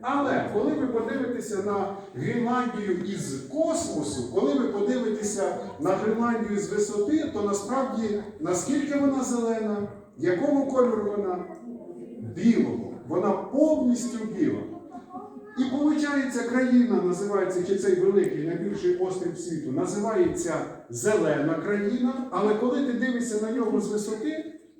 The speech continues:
то це зовсім ніяка не зелена країна. Щось пішло не так, правда ж? Ідемо далі. Наступна історія «Земля льоду».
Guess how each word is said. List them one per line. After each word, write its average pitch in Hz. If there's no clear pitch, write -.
то 180
це 240
зовсім 208
ніяка 185
не 160
зелена 123
країна. 104
Щось 302
пішло 196
не 165
так, 110
правда 254
ж? -
Ідемо 285
далі. 143
Наступна 202
історія 240
«Земля 185
льоду». -